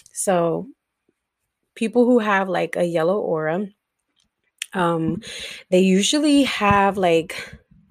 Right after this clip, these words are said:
a lot of confidence and happiness, very, very strong self-esteem. They're good at, um, inspiring others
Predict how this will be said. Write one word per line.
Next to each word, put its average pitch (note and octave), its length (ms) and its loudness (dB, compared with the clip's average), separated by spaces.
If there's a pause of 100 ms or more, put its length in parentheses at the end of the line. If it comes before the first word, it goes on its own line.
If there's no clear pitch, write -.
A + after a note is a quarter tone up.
a E3+ 40 -6
lot D#3+ 220 -4
of D#3 120 -8 (340)
confidence A3 760 0
and E3+ 120 -6
happiness, F#3 800 -6 (400)
very, F#3 540 2
very F3+ 260 2
strong F3 320 -6
self-esteem. E3+ 800 -8 (320)
They're D#3+ 300 -4
good G3+ 200 0
at, F3+ 280 0
um, F3 200 -2
inspiring F3 720 -2
others E3+ 560 -2